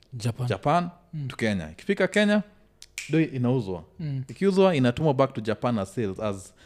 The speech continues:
Speaker 2: as kuendea gari zingine.
Speaker 1: Mm.
Speaker 2: Alafu, huyo mtu anapata do zake.
Speaker 1: Mm.
Speaker 2: Yeah?
Speaker 1: Mm.
Speaker 2: Eh. So, alafu pia inaweza fanyika pia hapa, mi niko na do hapa hivi.
Speaker 1: Mm.
Speaker 2: Eh? Niko na hizo, hizo do. Naweza amua ku-, nitumie kitu kama private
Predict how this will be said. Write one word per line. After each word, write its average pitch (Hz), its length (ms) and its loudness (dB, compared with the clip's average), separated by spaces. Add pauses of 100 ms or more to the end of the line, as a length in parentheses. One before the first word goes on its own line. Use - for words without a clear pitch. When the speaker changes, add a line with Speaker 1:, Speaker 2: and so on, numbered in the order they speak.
(140)
Speaker 2:
as 95 280 -2
kuendea 107 320 0
gari 98 240 -4
zingine. 92 400 -6 (240)
Speaker 1:
Mm. 143 200 -6 (180)
Speaker 2:
Alafu, 117 420 -2 (240)
huyo 113 120 2
mtu 110 140 0
anapata 95 380 -4
do 87 140 -6
zake. 92 360 -10 (200)
Speaker 1:
Mm. 135 240 -6 (120)
Speaker 2:
Yeah? 160 180 -4 (260)
Speaker 1:
Mm. 139 180 -6
Speaker 2:
Eh. 117 240 -2 (400)
So, 175 240 2 (160)
alafu 143 280 0
pia 147 320 0
inaweza 107 300 2
fanyika 123 320 -2
pia 123 180 -2
hapa, 107 140 -8
mi 131 140 4
niko 104 220 2
na 90 120 -2
do 104 140 -2
hapa 90 220 -6
hivi. 85 240 -12 (160)
Speaker 1:
Mm. 135 180 -2
Speaker 2:
Eh? 139 160 -2 (360)
Niko 92 200 -6
na 90 100 -4
hizo, 98 200 -4
hizo 92 200 -6
do. 85 220 -6 (120)
Naweza 90 280 -4
amua 107 240 0
ku-, 117 260 -8 (680)
nitumie 120 360 -2
kitu - 160 -10
kama 101 240 -4
private 98 340 -2